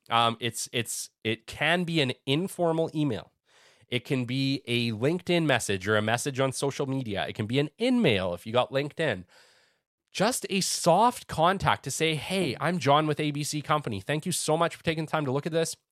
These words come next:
We do this. I think you might be interested in it. I've attached a quick brochure for you to take a look at." Always make sure when you're doing soft introductions, you are attaching some form of advertising. So whether that be, uh, your digital brochure, whether that just be a link to your website,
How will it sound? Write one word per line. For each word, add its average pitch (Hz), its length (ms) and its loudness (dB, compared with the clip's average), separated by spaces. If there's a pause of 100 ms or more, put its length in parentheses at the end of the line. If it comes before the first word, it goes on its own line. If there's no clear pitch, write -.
We 127 260 -4
do 143 240 2
this. 120 400 2
I 120 100 0
think 143 280 -2
you 160 80 -2
might 151 120 2
be 147 120 0
interested 151 480 2
in 139 100 4
it. 139 180 2 (300)
I've 117 140 0
attached 131 340 2
a 135 60 0
quick 123 220 0
brochure 107 380 2
for - 80 -6
you 107 60 -4
to 95 80 -6
take 98 220 0
a - 20 -2
look 90 140 -2
at." 82 160 -2
Always 98 240 2
make 98 120 0
sure 127 160 0
when 117 140 -2
you're 110 80 -2
doing 110 140 0
soft 113 280 2
introductions, 120 600 2
you 107 80 -2
are 104 80 2
attaching 117 640 0 (340)
some 190 320 2
form 117 440 4
of 107 340 4
advertising. 95 680 0
So 104 380 0 (240)
whether 107 260 4
that 101 220 4
be, 104 300 -2
uh, 95 220 2
your 95 340 0
digital 98 320 -2
brochure, 220 580 0
whether 131 200 4
that 107 180 2
just 101 180 -4
be 107 160 -4
a 98 60 2
link 117 240 0
to - 80 -8
your 120 80 0
website, 202 480 4